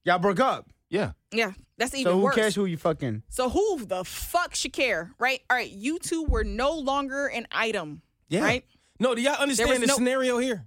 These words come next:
Speaker 3: Yeah. Oh,
Speaker 2: No,
Speaker 3: I was
Speaker 2: are you talking about when she slept with somebody else?
Speaker 3: Yes. I'm starting from the beginning and leading up
Speaker 2: Yeah,
Speaker 3: to
Speaker 2: that
Speaker 3: how
Speaker 2: was a
Speaker 3: she's not.
Speaker 2: breakup. Yeah, yeah.
Speaker 3: Yeah.
Speaker 2: Okay, go ahead.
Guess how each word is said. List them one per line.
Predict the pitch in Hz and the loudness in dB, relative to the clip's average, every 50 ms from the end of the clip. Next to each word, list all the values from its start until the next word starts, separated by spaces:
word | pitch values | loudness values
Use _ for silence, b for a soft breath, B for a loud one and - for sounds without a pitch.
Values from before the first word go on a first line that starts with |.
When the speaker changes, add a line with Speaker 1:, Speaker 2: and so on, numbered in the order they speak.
| - | -4
Speaker 3:
Yeah. | 262 392 453 233 - _ _ _ _ _ - - | -2 -2 -2 -2 -4 _ _ _ _ _ -6 -2
Oh, | 226 | 0
Speaker 2:
No, | - 226 | 2 2
Speaker 3:
I | 226 | 2
was | 202 180 - | 2 0 2
Speaker 2:
are | - 208 | 0 2
you | 220 262 294 | 2 2 0
talking | - 277 269 254 226 233 | 2 0 0 0 0 0
about | 214 214 202 190 156 - | 0 0 0 -2 -4 -8
when | 123 127 147 160 175 160 | -12 -10 -6 -4 -2 -2
she | - - - - 202 240 262 269 277 277 277 269 - - | -2 -2 -2 0 0 0 0 0 0 0 -2 -6 -8 -12
slept | - - 240 233 220 | -6 -4 -2 -2 0
with | 226 | 0
somebody | - 240 240 226 226 233 | 0 0 0 2 0 0
else? | 240 233 233 196 | 0 0 0 0
Speaker 3:
Yes. | 233 240 233 202 - - - - - | 0 0 0 0 -2 -6 -6 -2 -2
I'm | 220 | -2
starting | 226 - 247 247 247 | 0 2 0 0 0
from | 247 247 240 | -2 -2 -2
the | 233 | -2
beginning | 220 202 214 220 208 185 175 165 - - - | -2 -2 -2 -2 -2 -4 -6 -10 -12 -16 -10
and | 180 190 | -4 -2
leading | 202 208 202 202 190 | 0 0 0 0 -2
up | 180 | 0
Speaker 2:
Yeah, | 165 185 - | 0 2 2
Speaker 3:
to | 185 | 2
Speaker 2:
that | 170 180 196 | 2 4 4
Speaker 3:
how | 185 | 4
Speaker 2:
was | 196 170 | 4 2
a | 180 175 | 2 2
Speaker 3:
she's | 156 | 2
not. | 180 | 0
Speaker 2:
breakup. | 170 - 131 110 - 131 | 0 0 -4 -6 -6 -6
Yeah, | 147 | -6
yeah. | 143 131 - | -4 0 0
Speaker 3:
Yeah. | 269 208 | 0 0
Speaker 2:
Okay, | 143 120 107 | -2 -6 -8
go | 156 | -8
ahead. | 143 117 | -10 -10